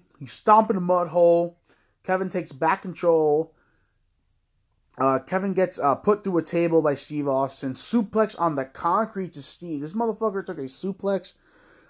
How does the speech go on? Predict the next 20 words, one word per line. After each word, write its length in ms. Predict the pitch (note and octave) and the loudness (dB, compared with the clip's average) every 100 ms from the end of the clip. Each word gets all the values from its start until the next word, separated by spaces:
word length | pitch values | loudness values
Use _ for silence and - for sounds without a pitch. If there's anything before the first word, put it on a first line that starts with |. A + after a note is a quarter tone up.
| _ | _
on 300 | C#3+ D#3+ E3+ | 6 6 6
the 100 | D#3+ | 0
concrete. 920 | D3+ - - C3 C#3+ D3+ C3+ - G#2 - | -4 -10 -10 -2 -2 -2 -6 -12 -14 0
I'm 220 | D#3 G#3 | 0 2
mad 260 | A#3 B3+ B3+ | 2 2 0
we 120 | A3+ | -2
didn't 240 | A3 G#3+ | -4 -4
get 140 | G#3 F#3+ | -2 -2
a 60 | |
lot 220 | E3+ F3 E3 | -2 -2 -4
of 100 | C#3+ | -8
Steve 240 | - E3+ | -10 -4
Austin 420 | D#3 D3+ - C3 | -4 -4 -8 -6
moves, 440 | B2+ D#3 F3+ F3+ D3+ | -2 0 0 -4 -6
like, 200 | B2 C3+ | -6 -6
you 60 | |
know, 120 | D3 | -6
the 120 | G#2 B2 | -6 0
elbow 460 | D3 D3 D3+ D3+ | 2 4 4 2
drop 580 | C3+ C#3+ C#3 C#3 C3+ | 0 0 2 0 -2